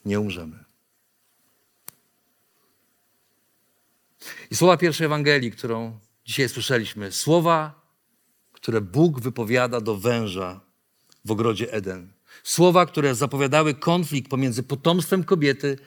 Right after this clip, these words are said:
a potomstwem węża, są niczym sok figowy po zatruciu toksynami z drzewa Manhineel.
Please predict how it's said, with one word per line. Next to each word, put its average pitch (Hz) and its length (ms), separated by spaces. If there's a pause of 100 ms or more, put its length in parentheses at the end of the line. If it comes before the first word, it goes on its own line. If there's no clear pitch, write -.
(260)
a - 80
potomstwem 135 600
węża, 123 420
są 139 260
niczym 131 360
sok - 540 (360)
figowy 98 640 (840)
po 113 100
zatruciu 120 680 (300)
toksynami 117 560
z 101 60
drzewa 104 500
Manhineel. 98 840